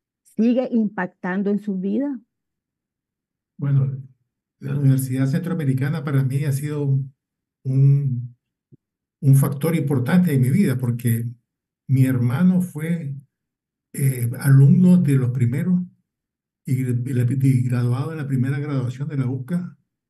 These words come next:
Speaker 2: Mi padre fue profesor de la universidad en la Facultad de Derecho. Y yo fui profesor de la, de la universidad en la Facultad de Ciencias Sociales y de, de Periodismo y Economía.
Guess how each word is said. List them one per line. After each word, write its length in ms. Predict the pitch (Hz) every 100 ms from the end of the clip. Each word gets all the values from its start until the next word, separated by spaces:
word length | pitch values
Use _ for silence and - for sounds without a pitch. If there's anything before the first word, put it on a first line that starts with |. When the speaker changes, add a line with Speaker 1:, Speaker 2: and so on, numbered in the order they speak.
| _ _ _ -
Speaker 2:
Mi 160 | 131
padre 520 | 120 120 135 160 160 139
fue 500 | 135 139 147 147 139
profesor 600 | 135 135 120 117 165 180
de 100 | 151
la 120 | 135
universidad 720 | 123 120 117 113 135 160 - _
en 120 | 127 117
la 80 |
Facultad 460 | 117 117 117 - 131
de 160 | 123 123
Derecho. 320 | - - - _ _ _ _ _ _ _ _
Y 160 | - 123
yo 100 | 139
fui 180 | 139 143
profesor 680 | - - 120 - 131 135
de 120 | 139
la, 240 | 135 120 120
de 320 | 120 117 123
la 120 | 117
universidad 720 | 113 117 117 107 113 127 135
en 80 | 131
la 80 | 117
Facultad 680 | 117 117 - - 123 131 139 135 _ _ _ _ _ _
de 180 | - 117
Ciencias 380 | 117 135 135 135
Sociales 720 | - 117 - 147 165 156 139
y 140 | 120 117
de, 400 | 113 107 104 - _ _ _ _ _ _
de 100 | -
Periodismo 600 | 117 120 117 117 160 139
y 80 | 139
Economía. 720 | 120 117 110 127 143 120 120